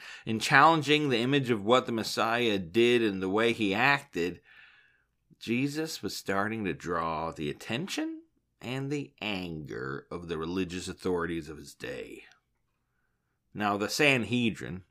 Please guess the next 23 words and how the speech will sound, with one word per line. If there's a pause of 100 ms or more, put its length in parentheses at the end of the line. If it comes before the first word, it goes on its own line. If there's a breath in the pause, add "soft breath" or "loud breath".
(120)
that's
what (220 loud breath)
the
religious
authorities,
especially
in
Jerusalem,
were
called, (500 loud breath)
were
a
group
of
men
made
up
of
Pharisees
and
Sadducees,
the
Sanhedrin.